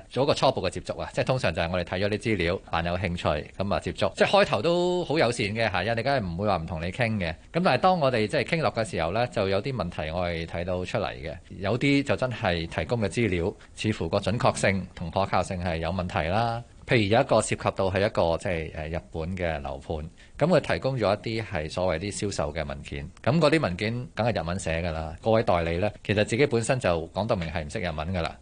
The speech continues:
咁但係佢又覺得冇乜問題，嚇，佢又話：「誒，有啲漢字嚟嘅啫，我做咗咁耐，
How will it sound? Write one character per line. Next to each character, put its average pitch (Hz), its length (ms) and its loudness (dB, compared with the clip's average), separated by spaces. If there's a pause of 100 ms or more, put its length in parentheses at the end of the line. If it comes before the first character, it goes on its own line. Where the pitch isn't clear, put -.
(120)
咁 156 120 4
但 143 160 6
係 - 0 -
佢 131 180 2
又 113 460 2 (140)
覺 - 160 -8
得 160 120 2
冇 131 80 -8
乜 123 180 0
問 101 160 -2
題， 78 320 -8 (100)
嚇， 87 180 -4
佢 120 100 -2
又 104 140 2
話： 98 220 2
「誒， 90 120 0 (120)
有 104 120 2
啲 143 80 2
漢 104 260 2
字 95 100 -4
嚟 76 160 -2
嘅 87 140 0
啫， 110 340 4
我 92 80 0
做 87 140 -4
咗 110 100 0
咁 92 380 2
耐， 82 120 -2